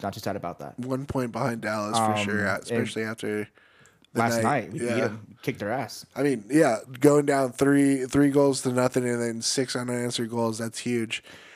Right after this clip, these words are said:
Speaker 2: and I think that's the, gonna be. Uh, I think that, uh, that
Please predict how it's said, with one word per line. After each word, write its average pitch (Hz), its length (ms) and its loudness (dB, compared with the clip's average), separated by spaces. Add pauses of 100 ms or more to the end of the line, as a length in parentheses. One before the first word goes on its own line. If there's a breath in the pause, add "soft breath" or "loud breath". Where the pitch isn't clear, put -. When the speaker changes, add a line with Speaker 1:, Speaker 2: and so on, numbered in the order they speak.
(160 loud breath)
Speaker 2:
and 135 120 4
I 143 100 6
think 147 180 2
that's 143 240 2
the, 147 140 0
gonna 131 240 2
be. 123 160 0
Uh, 110 160 -4 (160)
I 127 40 2
think 123 240 0
that, 131 320 0 (180)
uh, 120 460 2 (160)
that 117 220 -4